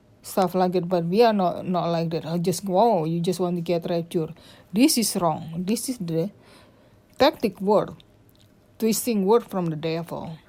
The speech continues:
It's not the same thing. What happened in Jesus' apostle or Jesus, uh, yeah, Jesus' disciple, yeah, the, who died,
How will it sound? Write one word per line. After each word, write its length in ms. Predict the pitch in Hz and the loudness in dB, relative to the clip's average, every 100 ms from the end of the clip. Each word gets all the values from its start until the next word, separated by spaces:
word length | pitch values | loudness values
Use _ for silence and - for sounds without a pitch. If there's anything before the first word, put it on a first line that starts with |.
| _ _ - - _ _ _ _ _ _ _ _ _ _ _ _ - | _ _ -20 -20 _ _ _ _ _ _ _ _ _ _ _ _ -14
It's 220 | - 262 302 | -6 -2 4
not 180 | 233 | 4
the 220 | 208 202 185 | 4 0 2
same 320 | 214 185 165 | 2 2 0
thing. 240 | 156 165 - - - | -6 -10 -16 -16 -8
What 320 | 175 180 175 | -2 0 0
happened 480 | - 269 370 254 180 | 2 2 4 2 0
in 380 | 170 160 156 165 | -4 -6 -6 -4
Jesus' 320 | 180 190 170 | -4 -4 -6
apostle 560 | 175 170 208 220 - 160 | -6 -2 -2 -2 -4 -6
or 220 | 151 151 | -6 -8
Jesus, 480 | 160 156 165 160 165 | -8 -8 -8 -8 -10
uh, 260 | 151 143 151 - _ _ _ _ _ - - _ - - - - _ _ _ _ _ _ _ - - _ - | -12 -14 -16 -20 _ _ _ _ _ -20 -20 _ -20 -20 -20 -20 _ _ _ _ _ _ _ -20 -20 _ -8
yeah, 380 | 196 190 190 269 220 | -2 0 0 0 0
Jesus' 320 | 208 - 175 | 0 2 -2
disciple, 640 | 175 214 190 202 202 180 | 2 2 4 4 4 4
yeah, 160 | 165 156 | 2 -4
the, 160 | 160 170 | -2 -2
who 220 | 208 190 | 0 0
died, 520 | 180 170 175 202 | 2 4 2 0